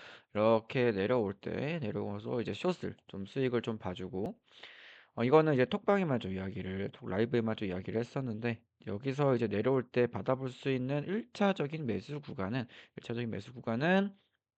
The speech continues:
자, 여기를 바로 깨는, 육십 K를 바로 깨는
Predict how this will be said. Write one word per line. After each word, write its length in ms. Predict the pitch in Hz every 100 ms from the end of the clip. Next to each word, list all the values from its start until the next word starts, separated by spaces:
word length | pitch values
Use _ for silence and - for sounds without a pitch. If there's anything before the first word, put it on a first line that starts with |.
| _ _ _ _ _ _ - _ _ -
자, 180 | 107
여기를 320 | 101 104 120 120
바로 220 | 110 104 -
깨는, 320 | 175 120 76 -
육십 440 | 117 - - _
K를 480 | - 165 160 156 156
바로 360 | 143 113 120 117
깨는 400 | 156 127 135